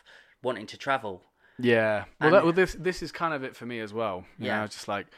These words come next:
Speaker 2: I don't feel that strongly either way.
Speaker 1: Um, yeah, I'm,
Speaker 2: But
Speaker 1: I'm
Speaker 2: if you,
Speaker 1: really on a fence.
Speaker 2: but, like, if you're gonna say that you can't get into this country 'cause you're not jabbed up, I'm like,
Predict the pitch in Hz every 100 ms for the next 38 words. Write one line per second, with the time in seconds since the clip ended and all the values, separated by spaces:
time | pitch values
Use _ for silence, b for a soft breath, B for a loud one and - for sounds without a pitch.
0 | B B B 208 170 151 117 113 131 -
1 | 135 139 139 139 139 131 135 147 147 139
2 | 131 160 139 120 147 - 139 135 135 143
3 | 135 127 123 - 123 107 131 147 151 127
4 | - 180 - 170 165 147 - 139 135 123
5 | 113 123 131 117 110 123 117 - 127 117
6 | 110 107 107 107 92 110 104 110 107 98
7 | 98